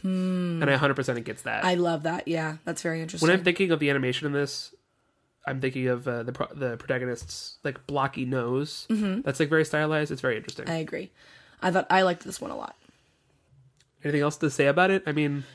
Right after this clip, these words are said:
Speaker 1: No, it's pretty basic. I, Usher's one of my favorites, so I
Speaker 2: Mm-hmm.
Speaker 1: was happy. It was a good one to start off with for
Speaker 2: I
Speaker 1: me.
Speaker 2: agree.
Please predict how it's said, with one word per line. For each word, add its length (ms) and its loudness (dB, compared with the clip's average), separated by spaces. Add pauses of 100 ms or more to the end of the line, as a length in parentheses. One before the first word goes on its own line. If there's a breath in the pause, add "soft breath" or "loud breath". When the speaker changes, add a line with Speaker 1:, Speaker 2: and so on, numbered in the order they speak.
Speaker 1:
No, 240 4
it's 140 2
pretty 180 0
basic. 440 0
I, 220 4 (220)
Usher's 320 2
one 100 0
of 40 0
my 100 0
favorites, 400 0
so 160 -2
I 60 2
Speaker 2:
Mm-hmm. 40 6
Speaker 1:
was 140 2
happy. 320 2
It 120 0
was 120 4
a 60 4
good 200 4
one 180 4
to 60 -2
start 460 0
off 240 -4
with 200 -4
for 140 -4
Speaker 2:
I 40 2
Speaker 1:
me. 60 2
Speaker 2:
agree. 260 2